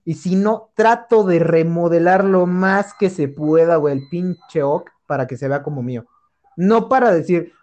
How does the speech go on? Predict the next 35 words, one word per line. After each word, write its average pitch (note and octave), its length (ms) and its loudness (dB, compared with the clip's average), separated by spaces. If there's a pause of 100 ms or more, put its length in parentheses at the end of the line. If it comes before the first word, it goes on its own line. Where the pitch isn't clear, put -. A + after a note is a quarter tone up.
"Huevos, G#3+ 320 4
ya, G#3+ 200 4
güey, F#3+ 240 2
le-, E3+ 120 2
o E3 100 2
sea, F#3 140 0
le F#3 100 2
voy G#3+ 100 2
a F#3+ 40 -2
poner F#3+ 200 0
un G3 60 -4
tatuaje F#3+ 500 -2
y D3 100 -6
ya E3 80 0
está". E3+ 340 -2 (300)
No, F3 160 0
güey, D#3+ 160 0
en E3 140 -2
el F3+ 120 0
caso B3 260 0
del D#3+ 160 0
furry, G3+ 460 0
pues D#3+ 140 -4
lo E3+ 140 0
hice F3+ 220 0
porque C#3+ 560 -6
a D#3+ 100 -4
mí E3+ 120 -2
me F#3 80 -2
gustó D#3 340 -4
cómo D#3+ 280 -6
quedó. B2 400 -4
O A#2+ 120 -10
sea, C3 140 -4
la, B2+ 320 -6